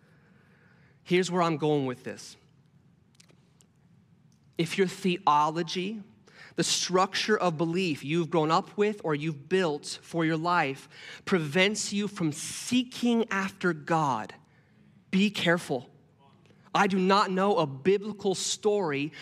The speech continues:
where God uses someone as a hero where they weren't pursuing after him in some way or another.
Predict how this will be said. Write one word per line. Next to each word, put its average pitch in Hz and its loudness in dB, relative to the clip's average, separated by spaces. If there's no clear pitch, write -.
where 185 2
God 196 4
uses 226 2
someone 208 2
as 185 4
a 160 0
hero 170 2
where 147 2
they 185 2
weren't 190 -2
pursuing 220 0
after 170 -6
him 151 -4
in 127 -8
some 151 -6
way 143 -6
or 143 -6
another. 135 -8